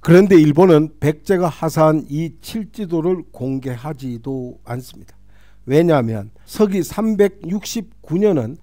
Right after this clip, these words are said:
왜는 우리 식민지 속국이었던 시기이기 때문입니다. 당시는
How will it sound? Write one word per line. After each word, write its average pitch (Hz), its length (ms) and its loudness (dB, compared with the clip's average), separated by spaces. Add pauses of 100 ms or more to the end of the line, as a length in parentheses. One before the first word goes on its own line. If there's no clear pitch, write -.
(200)
왜는 143 520 0 (220)
우리 170 240 -2
식민지 220 600 -4
속국이었던 202 920 -6
시기이기 175 920 -12 (200)
때문입니다. 151 560 -12 (520)
당시는 151 680 -2